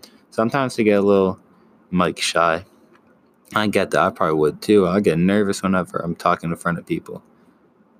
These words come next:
I'm just feeling that this is, I, we have a good thing going. So on that note, I'd just like to thank anyone listening,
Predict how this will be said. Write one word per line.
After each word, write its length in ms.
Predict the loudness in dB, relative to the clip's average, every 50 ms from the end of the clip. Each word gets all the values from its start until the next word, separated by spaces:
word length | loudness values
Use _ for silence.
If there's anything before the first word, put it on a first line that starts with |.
| _ _ _ _ _ _ _ 0
I'm 100 | 0 2
just 140 | 0 0 -2
feeling 400 | -2 0 0 2 0 -2 -4 -8 _ _ _ -20 -20 _ _ _ _ _ _ _ _ _ _ -20 _ -20 _ _ -4
that 260 | -2 -2 -2 -2 -4 -8 -16 _ _ _ _ _ _ _ _ _ _ _ _ _
this 160 | -6 -2 0
is, 120 | 0 -2
I, 240 | 0 0 -2 -2 -4 -8 -4 0
we 100 | 2 2
have 120 | 2 2
a 60 | -2
good 200 | -2 -2 -4 -4
thing 240 | -4 -12 -12 -12 -10
going. 340 | -10 -12 -14 -16 -20 -20 _ _ _ -20 _ _ _ _ _ _ _ _ _ _ _ _ _ _ _ _ _ _
So 200 | _ -8 -4 -2
on 140 | 0 0 0 0
that 200 | 0 0 0 0
note, 360 | 0 0 0 0 -2 -4 -6 -14 _ _ -20 -20 _ -20 -20 _ -20 -20 -20 -20 _ _ _
I'd 100 | 0 0
just 140 | 0 2 2
like 140 | -2 -4
to 80 | -4 -10
thank 380 | -8 -4 -2 -2 -2 -2 -4 -8 _
anyone 380 | -2 0 2 2 2 2 0 0
listening, 460 | 0 -2 -4 -6 -8 -8 -8 -8